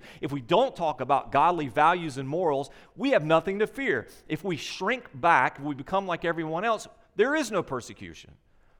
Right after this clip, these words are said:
Persecution is commensurate with the advance of the gospel. Where people are talking about Jesus, where people are living for Jesus, where people are pushing the agenda of Jesus, you can expect that the enemy's gonna push back.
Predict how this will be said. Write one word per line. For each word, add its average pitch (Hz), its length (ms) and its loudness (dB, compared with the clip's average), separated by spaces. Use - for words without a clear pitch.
Persecution 208 720 -2
is 196 100 -8
commensurate 156 720 -2
with 151 120 -10
the 185 100 2
advance 175 320 -6
of 185 80 -14
the 190 60 -6
gospel. 190 560 -10
Where 117 120 -8
people 214 280 -2
are - 60 2
talking 233 460 0
about 156 220 -2
Jesus, 123 380 -12
where 135 120 -6
people 160 260 -4
are 139 60 0
living 190 360 2
for 120 140 -12
Jesus, 113 480 -14
where 143 100 -6
people 185 260 -2
are 135 60 0
pushing 196 320 -2
the 151 120 -4
agenda 160 360 -4
of 135 80 -6
Jesus, 160 460 -8
you 165 120 -8
can 196 140 -6
expect 147 600 -4
that 139 100 -6
the 151 80 -6
enemy's 160 240 -4
gonna 139 160 -6
push 143 300 -6
back. 156 560 -4